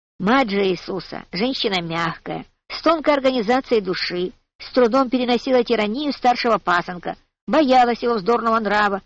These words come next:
и во всем ему уступала. Видимо, не могла защитить и своего сына. Известно, одаренная личность плохо переносит любую тиранию, и потому не случайно при первой возможности Иисус ушел из дома.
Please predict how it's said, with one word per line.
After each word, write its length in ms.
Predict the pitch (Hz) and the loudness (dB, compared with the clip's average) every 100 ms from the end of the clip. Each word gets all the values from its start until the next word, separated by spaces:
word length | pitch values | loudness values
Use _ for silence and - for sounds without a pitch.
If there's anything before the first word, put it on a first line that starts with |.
| _ | _
и 100 | 214 | 0
во 120 | 190 | 2
всем 260 | 175 - 294 | 0 -2 -4
ему 280 | 202 180 196 | -2 -4 -4
уступала. 640 | - 185 - 151 147 139 - _ _ _ _ _ - - | -6 -8 -4 -2 -2 -4 -14 _ _ _ _ _ -20 -6
Видимо, 580 | 180 311 214 180 143 - _ - | 2 2 2 -2 -4 -12 _ -4
не 120 | 220 | 0
могла 380 | 226 202 247 330 | 2 2 4 4
защитить 540 | 254 - 233 - 160 - | 2 -4 -6 -4 -6 -6
и 60 | |
своего 380 | 185 196 185 180 | -6 -2 -2 -2
сына. 420 | 170 170 156 151 - _ _ _ _ - | -4 -6 -8 -10 -20 _ _ _ _ 0
Известно, 540 | 233 214 277 277 233 | 0 2 0 0 0
одаренная 500 | 214 220 254 254 220 | 2 2 2 2 0
личность 460 | 220 302 - 302 - _ _ | 2 0 -2 -10 -10 _ _
плохо 360 | 262 285 381 381 | 2 4 4 4
переносит 520 | 370 330 320 330 330 | 2 2 0 0 0
любую 360 | 285 240 294 269 | 0 0 0 0
тиранию, 540 | 254 226 170 151 147 _ _ _ | 0 -2 -4 -8 -12 _ _ _
и 100 | 269 | 0
потому 340 | 254 262 277 285 | 2 2 2 0
не 140 | 269 | -4
случайно 680 | - 262 - 311 277 165 - _ _ | -4 -6 -2 -2 -2 -6 -10 _ _
при 120 | 254 | -2
первой 320 | - 294 262 220 | 2 4 4 4
возможности 760 | 202 185 269 320 226 190 - | 2 0 0 0 -2 -6 -2
Иисус 500 | 180 - 359 370 - _ - | -2 -2 0 0 -2 _ -2
ушел 320 | 269 - 370 | -2 2 0
из 220 | - 302 | 2 -2
дома. 340 | 214 185 151 | 0 -2 -2